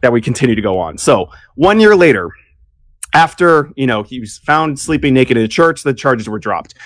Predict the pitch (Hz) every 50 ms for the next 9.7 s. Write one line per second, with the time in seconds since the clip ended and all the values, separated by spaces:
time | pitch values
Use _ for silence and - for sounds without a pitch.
0 | - - - - 160 175 190 214 226 220 214 196 165 - 139 143 165 165 196 196
1 | - - 170 143 127 143 139 117 113 110 120 127 - _ _ _ _ _ _ _
2 | _ _ _ - 117 117 117 113 - - 151 147 143 143 - 143 131 - - -
3 | 107 95 - - 170 185 165 190 196 151 113 110 - _ _ - 160 175 190 214
4 | 233 226 - 180 170 170 165 151 156 143 - 170 160 151 156 156 147 135 127 117
5 | 113 123 110 123 117 107 104 101 95 - 101 92 80 78 78 - _ - - -
6 | - - _ _ _ - - 139 135 131 127 110 - 139 131 175 226 220 - -
7 | 214 208 196 185 175 156 131 135 139 151 147 - - 156 147 131 120 - - 135
8 | 139 139 127 139 135 120 123 117 113 110 104 101 120 113 120 131 131 - 123 104
9 | 95 - 120 123 127 131 139 139 139 139 135 135 135